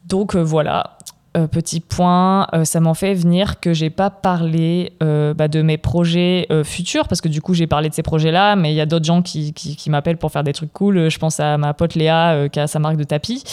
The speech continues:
qui, qui m'a envoyé un petit message trop mignon en mode, voilà, euh, je veux vraiment bosser avec toi, euh, sur les prochains shoots et tout, donc, euh, bientôt un shoot de tapis. Ouais, c'est assez original, mais c'est trop bien. Euh,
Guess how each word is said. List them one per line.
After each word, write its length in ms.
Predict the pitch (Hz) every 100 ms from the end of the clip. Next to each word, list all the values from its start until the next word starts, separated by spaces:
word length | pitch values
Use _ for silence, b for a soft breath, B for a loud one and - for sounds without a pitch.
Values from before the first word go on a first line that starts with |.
| B B B -
qui, 180 | - 160
qui 140 | -
m'a 100 | 156
envoyé 300 | 147 151 160
un 80 | 160
petit 140 | -
message 320 | 160 147 170 -
trop 120 | 156
mignon 380 | 147 151 156 160
en 100 | 147
mode, 220 | 147 151
voilà, 380 | 151 151 156 147
euh, 240 | 143 139
je 140 | 151 160
veux 60 |
vraiment 280 | 151 156 156
bosser 200 | 151 151
avec 200 | 147 139
toi, 160 | 156 147
euh, 500 | 151 151 - 135 135 - - -
sur 400 | - - - 160
les 80 | 156
prochains 260 | 165 160
shoots 200 | 156 170
et 60 | 160
tout, 140 | 180
donc, 280 | 175 160 151
euh, 360 | 151 143 143 139 B B B
bientôt 320 | 160 170 165 170
un 100 | 160
shoot 160 | -
de 100 | 214
tapis. 420 | 185 165 - 170 - -
Ouais, 140 | 151
c'est 180 | 160 170
assez 200 | 170 -
original, 400 | 196 170 156 160
mais 100 | 160
c'est 120 | 156 170
trop 140 | 190
bien. 300 | 156 151 - B B B B -
Euh, 160 | 151